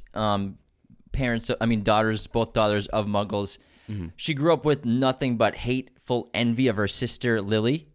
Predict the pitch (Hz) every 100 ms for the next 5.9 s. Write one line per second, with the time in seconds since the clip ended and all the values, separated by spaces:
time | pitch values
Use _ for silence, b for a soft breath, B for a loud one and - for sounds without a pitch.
0 | _ - 117 117 117 123 113 113 107 104
1 | - 107 98 98 101 - 95 - 107 -
2 | 95 90 - 123 - 123 117 - 113 113
3 | 120 117 117 B B B B 135 - 156
4 | 143 143 135 143 143 131 131 123 117 117
5 | 131 120 113 - 233 160 131 131